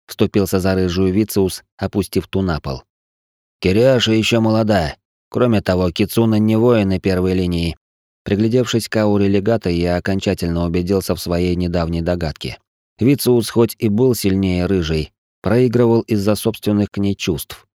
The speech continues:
которые, по самым скромным оценкам, можно назвать сильной симпатией, а то и вовсе влечением. «Да-да,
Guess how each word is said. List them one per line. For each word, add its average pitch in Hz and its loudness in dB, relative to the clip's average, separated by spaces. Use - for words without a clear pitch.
которые, 95 0
по 92 0
самым 95 -2
скромным 92 -2
оценкам, 90 -2
можно 92 0
назвать 92 0
сильной 92 -2
симпатией, 92 -4
а - -6
то - 0
и 135 4
вовсе 101 0
влечением. 73 -4
«Да-да, 90 -2